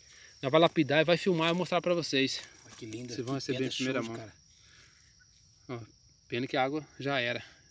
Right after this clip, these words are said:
Speaker 1: Vou mostrar pra
Speaker 2: Precisa
Speaker 1: vocês.
Speaker 2: mais água, né?
Speaker 1: Dá uma mostrada pra vocês aqui. Eu já vou encerrar. Parece que eu achei outra aqui, ó.
Speaker 2: Igual, cara.
Speaker 1: Igualzinho aquela outra lá, ó.
Speaker 2: Meu Deus. Olha.
Speaker 1: Toma cuidado com as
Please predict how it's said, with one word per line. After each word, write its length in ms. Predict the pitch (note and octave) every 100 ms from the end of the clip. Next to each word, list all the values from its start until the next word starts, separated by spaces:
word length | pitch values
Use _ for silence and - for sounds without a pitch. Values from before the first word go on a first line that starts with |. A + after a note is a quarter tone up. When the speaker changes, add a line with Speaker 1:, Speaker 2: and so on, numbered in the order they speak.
| _
Speaker 1:
Vou 80 | B2+
mostrar 300 | A#2+ A2+ A#2
pra 100 | A2+
Speaker 2:
Precisa 220 | - C3 C3
Speaker 1:
vocês. 160 | C3+
Speaker 2:
mais 100 | G#2+
água, 120 | A#2+ C3
né? 120 | C3 - - - - -
Speaker 1:
Dá 160 | C3+ C3
uma 200 | C3 B2
mostrada 320 | B2 - B2
pra 100 | -
vocês 340 | A2+ A2+ A#2+ G#2+
aqui. 320 | G2+ E3+ G3+ -
Eu 60 |
já 100 | B2
vou 260 | A#2 C3+ B2+ - - - -
encerrar. 420 | D3 D3 B2+ D3 F#3 - - -
Parece 180 | - E3+
que 60 | G3+
eu 40 |
achei 200 | F3 G3
outra 320 | G3 F#3 -
aqui, 160 | E3+ D#3
ó. 720 | D#3 - - - - - -
Speaker 2:
Igual, 340 | E3 E3 E3 G3
cara. 260 | F#3+ E3 C#3+ -
Speaker 1:
Igualzinho 420 | B2+ A#2+ D3 C#3+ D3+
aquela 200 | E3 E3
outra 220 | C#3+ C#3
lá, 100 | A#2+
ó. 880 | A#2+ - - - - - C3+ A#2+ B2
Speaker 2:
Meu 140 | B2+ A#2+ A2
Deus. 220 | A#2+ G#2+ - - - - - - - - - - - - C3
Olha. 500 | C3 A#2 A2+ A#2 G#2
Speaker 1:
Toma 180 | B2+ C3
cuidado 360 | C3+ A#2 A#2 B2
com 80 | -
as 260 | D3+ -